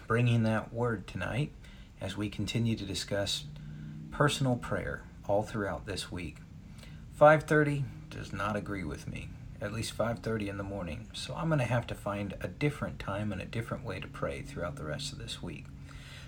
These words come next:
I hope this week challenges all of you to think about your own personal prayer time.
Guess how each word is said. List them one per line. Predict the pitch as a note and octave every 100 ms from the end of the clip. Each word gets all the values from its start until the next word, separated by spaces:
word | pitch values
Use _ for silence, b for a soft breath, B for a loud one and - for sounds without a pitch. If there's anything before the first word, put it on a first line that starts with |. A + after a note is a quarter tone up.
| -
I | F#3+
hope | F#3+ E3+ D#3 D3
this | D3 -
week | G#2+ -
challenges | - A#2 G#2 G2+ G#2+ -
all | A#2+ C3+
of | B2
you | C3 A2+
to | G#2
think | A2 A#2 A2
about | A#2 A#2 -
your | C3
own | D#3 C#3+
personal | - F#2+ - F2 D#2
prayer | - C2+ C2+
time. | C2 - B1+